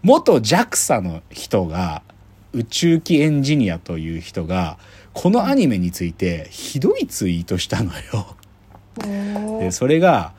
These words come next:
Speaker 1: ちょっと読みましょうか。
Speaker 2: はい。
Speaker 1: い-、今まで見てなかったので、義務的に再放送を三まで、三話まで見ているのだが、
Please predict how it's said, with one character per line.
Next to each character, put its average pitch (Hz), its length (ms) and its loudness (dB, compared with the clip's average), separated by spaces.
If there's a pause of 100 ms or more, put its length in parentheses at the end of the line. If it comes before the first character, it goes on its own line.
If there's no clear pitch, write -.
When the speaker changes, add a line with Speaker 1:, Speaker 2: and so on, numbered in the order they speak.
(240)
Speaker 1:
ち - 80 -18
ょ - 20 -18
っ - 20 -18
と 87 100 -2
読 92 120 4
み 135 120 6
ま 147 120 2
し - 100 -2
ょ 123 60 2
う 87 60 -4
か。 - 160 -16 (680)
Speaker 2:
は 196 220 0
い。 - 20 -6
Speaker 1:
い-、 - 20 -8 (240)
今 147 260 2
ま 220 120 6
で 156 100 4
見 156 140 2
て 147 120 2
な 113 120 2
か 95 120 -4
っ 90 40 -4
た - 160 -4
の 90 120 -2
で、 95 80 0
義 90 100 -4
務 135 180 4
的 165 200 2
に 160 100 2
再 160 240 2
放 160 180 2
送 98 200 0
を 92 60 -2
三 139 260 2
ま 95 100 2
で、 85 180 -2
三 151 220 -2
話 110 100 2
ま 92 100 0
で 82 80 -4
見 92 120 0
て 95 80 -2
い 87 60 2
る 85 100 -2
の 80 100 -6
だ 82 100 -4
が、 98 200 -2